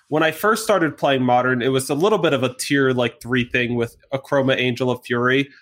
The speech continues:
where you would morph in Akroma, then Viola in a Flicker Wisp, and then immediately flip it up into this giant eight cost six six fatty with just a billion abilities. And it was a really cool thing to see.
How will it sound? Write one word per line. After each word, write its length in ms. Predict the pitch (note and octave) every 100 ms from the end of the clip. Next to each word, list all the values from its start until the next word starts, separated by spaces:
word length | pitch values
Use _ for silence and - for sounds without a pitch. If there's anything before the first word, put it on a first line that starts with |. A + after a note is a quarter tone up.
| _
where 120 | C#3
you 120 | C#3+ C#3+
would 100 | B2+
morph 400 | B2 B2+ C3+ D#3
in 80 |
Akroma, 640 | C#3 - C3 B2+ C3 B2 - - -
then 180 | C3+ A#2+
Viola 400 | B2 C3 C3+ C3+
in 80 | B2+
a 60 |
Flicker 440 | - B2+ B2 C3 C3+
Wisp, 300 | D3 C#3+ -
and 140 | C3
then 80 | B2
immediately 420 | A#2 B2+ C3 B2
flip 340 | A#2 C3+ C3
it 80 | B2+
up 280 | A#2+ B2+ B2+
into 180 | A2+ -
this 240 | A#2+ -
giant 560 | - C3 A#2+ A#2+ B2+ - _ _ _ -
eight 240 | C3 C3
cost 400 | - B2 - -
six 280 | B2+ - -
six 280 | B2+ - -
fatty 360 | B2 B2 B2
with 200 | A#2+ A#2
just 180 | A#2+ -
a 60 | A#2+
billion 520 | C3+ C3 C#3+ C3+ B2+
abilities. 520 | A#2+ A#2 A#2 A#2+ B2
And 60 | E3
it 40 |
was 80 | F#3
a 80 | G3+
really 240 | G#3+ E3+
cool 200 | - D3+
thing 180 | D3 B2+
to 80 | A#2+
see. 300 | - A#2+